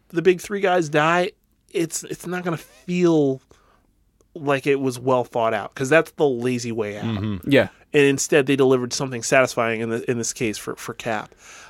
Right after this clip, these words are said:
Speaker 1: Um, but then picking Falcon, like, I love that, you know, Bucky's his brother, essentially,
Speaker 2: Mm-hmm.
Speaker 1: but even Bucky deferred and said, "Sam, go. Like, go do what you have to do." And I thought that was,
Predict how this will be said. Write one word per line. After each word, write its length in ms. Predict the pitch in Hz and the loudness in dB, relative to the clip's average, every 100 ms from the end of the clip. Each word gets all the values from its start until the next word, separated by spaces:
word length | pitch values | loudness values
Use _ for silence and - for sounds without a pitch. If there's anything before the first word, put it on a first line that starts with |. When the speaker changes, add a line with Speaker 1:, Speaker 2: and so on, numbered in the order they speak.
| - | -4
Speaker 1:
Um, 260 | 113 107 - - | -2 -2 -8 -2
but 180 | 131 | 0
then 200 | 156 180 | 2 2
picking 520 | 160 - 220 208 170 151 | 0 -6 -4 -2 -4 -6
Falcon, 760 | - - 156 147 143 113 98 - | -12 -4 2 2 2 -6 -10 -8
like, 140 | 143 131 | -4 0
I 180 | 151 151 | 2 2
love 520 | 135 135 175 240 196 | 2 2 2 2 0
that, 320 | 160 139 147 _ _ _ _ _ _ _ _ | 2 2 -2 _ _ _ _ _ _ _ _
you 80 | 147 | -8
know, 140 | 127 | -6
Bucky's 440 | 117 170 175 180 160 | -4 -2 -2 -4 -4
his 140 | 139 | -6
brother, 600 | 120 120 123 123 101 95 - | -8 -4 0 2 0 -8 -10
essentially, 640 | - 123 110 - 107 104 | -10 -8 -8 -6 -6 -4
Speaker 2:
Mm-hmm. 300 | 113 101 110 104 - | -4 -4 -4 -6 -2
Speaker 1:
but 240 | 131 120 - _ _ _ _ | 0 0 -4 _ _ _ _
even 280 | 190 190 139 | -2 -2 0
Bucky 340 | 135 147 151 | 2 2 0
deferred 420 | 127 127 139 127 | -6 -4 -2 -2
and 100 | 117 | -2
said, 200 | 113 110 | -6 -6
"Sam, 320 | - 131 117 104 | -6 -6 -6 -2
go. 340 | 117 98 - _ _ _ _ _ _ - | -2 -2 -6 _ _ _ _ _ _ -10
Like, 180 | 110 | -10
go 120 | - 127 | -4 -4
do 160 | 135 | -2
what 80 | 127 | -4
you 120 | 127 | -4
have 160 | 123 107 | -6 -8
to 80 | 120 | -12
do." 200 | 117 104 - _ _ - | -14 -14 -18 _ _ -12
And 80 | 117 | -8
I 60 | 110 | -6
thought 240 | 139 113 | -6 -4
that 180 | 120 113 | -4 0
was, 480 | 113 104 107 - | 0 0 -4 -12